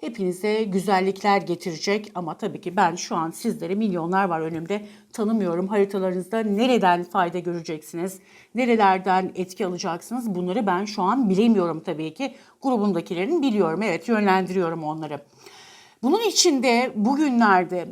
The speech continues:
belki geçmişte çok zor şeyler yaşadınız. Belki maddi, manevi, aşkta birçok şeyde zorlanmış olabilirsin ama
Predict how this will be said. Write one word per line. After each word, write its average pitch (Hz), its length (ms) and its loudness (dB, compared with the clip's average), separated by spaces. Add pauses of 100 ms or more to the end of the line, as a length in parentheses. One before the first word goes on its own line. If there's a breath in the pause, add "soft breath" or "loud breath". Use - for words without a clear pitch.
belki 240 360 2
geçmişte 226 640 -6
çok 208 280 -4
zor 214 220 2
şeyler 180 420 2
yaşadınız. 156 580 -10
Belki 170 260 -2
maddi, 160 540 -4
manevi, 214 640 2
aşkta 226 640 4 (400 loud breath)
birçok 339 320 -2
şeyde 240 300 0
zorlanmış 208 600 2
olabilirsin 190 500 -4
ama 170 260 -4